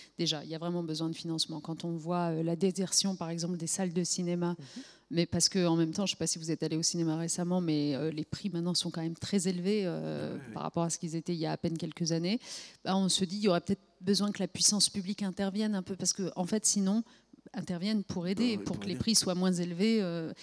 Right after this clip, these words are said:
Speaker 1: et plus accessibles. Parce que sinon, je vous assure, hein, culturellement, en quelques années, la pratique du cinéma risque de disparaître complètement. Euh, déjà, elle est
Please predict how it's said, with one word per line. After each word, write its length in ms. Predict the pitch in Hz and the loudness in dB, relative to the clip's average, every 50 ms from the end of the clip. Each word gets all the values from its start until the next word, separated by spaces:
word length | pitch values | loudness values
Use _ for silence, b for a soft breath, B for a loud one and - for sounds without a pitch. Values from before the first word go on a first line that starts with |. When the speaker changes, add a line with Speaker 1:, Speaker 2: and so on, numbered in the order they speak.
| B B B B | B B B B
Speaker 1:
et 60 | - | -6
plus 220 | - - 196 180 185 | -4 0 0 2 2
accessibles. 560 | 190 - - - 214 - - 262 214 196 190 | 2 0 0 0 2 2 4 2 2 2 0
Parce 200 | - - 185 - | 0 2 2 2
que 100 | - 208 | 4 4
sinon, 420 | 185 - - 196 196 220 247 247 - - | 4 4 4 4 4 4 4 4 2 0
je 100 | 180 - | -2 0
vous 140 | 190 170 | 0 0
assure, 340 | 170 175 - - - 277 254 | 2 2 2 4 4 4 4
hein, 220 | 202 202 208 196 - | 4 4 2 0 0
culturellement, 800 | - - 190 170 - 185 175 175 170 175 196 220 240 226 - 180 | 0 -2 -2 0 0 0 0 2 2 2 4 4 4 2 2 0
en 60 | 165 | 0
quelques 380 | - - 180 165 - 190 175 170 | -2 -2 -4 -2 0 0 0 2
années, 360 | 170 170 185 208 254 262 - - | 0 0 2 2 2 2 0 0
la 140 | 170 175 160 | -2 -2 -4
pratique 320 | - - 180 175 - 185 170 | -2 -4 -4 -4 -4 -6 -6
du 100 | 175 160 | -6 -4
cinéma 520 | - - 185 175 175 190 233 247 - - | -4 -2 -2 -2 -2 -2 -2 -4 -4 -4
risque 280 | - - 190 - - - | -2 0 0 0 0 0
de 80 | 180 190 | 0 -2
disparaître 600 | 160 170 175 - - 180 170 180 175 - - - | 0 0 -2 -2 -2 -2 -2 -2 -4 -4 -8 -10
complètement. 600 | - 175 160 156 180 190 - 254 262 233 196 175 160 | -8 -8 -6 -4 -4 0 4 4 6 6 4 2 0
Euh, 140 | 160 160 | -2 -2
déjà, 380 | 156 147 - 156 151 151 170 165 | -4 -4 -4 -4 -2 -2 -2 -2
elle 80 | 165 156 | -4 -4
est 80 | 151 | -6